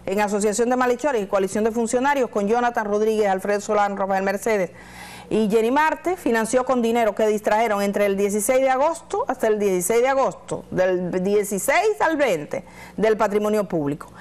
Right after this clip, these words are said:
Esa estructura fue concebida para proyectar la imagen presidencial del entonces procurador, ahí había propaganda y de todo. Pero me voy a la otra parte. En consecuencia,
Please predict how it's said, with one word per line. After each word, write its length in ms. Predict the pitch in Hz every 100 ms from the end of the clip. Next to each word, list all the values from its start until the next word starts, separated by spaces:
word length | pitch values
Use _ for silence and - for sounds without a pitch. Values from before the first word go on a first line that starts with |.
| - -
Esa 220 | 226 226 277
estructura 600 | 277 254 - 330 339 302
fue 120 | 262
concebida 480 | 240 220 233 277 277
para 160 | 240
proyectar 480 | 208 202 196 - 240
la 100 | 247
imagen 300 | 226 233 233
presidencial 920 | - 226 202 214 196 190 254 277 269
del 140 | 226
entonces 340 | 196 202 196 208
procurador, 720 | 208 185 196 190 269 302 262
ahí 120 | 208
había 200 | 208 196
propaganda 500 | 196 190 175 170 180
y 20 |
de 80 | 170
todo. 240 | 139 120
Pero 140 | 220 247
me 100 | 269
voy 320 | 320 392 381 - - - - -
a 120 | -
la 140 | 302
otra 300 | 285 277 247
parte. 400 | 151 - - - -
En 120 | 208
consecuencia, 880 | 233 277 269 254 320 349 320 208 220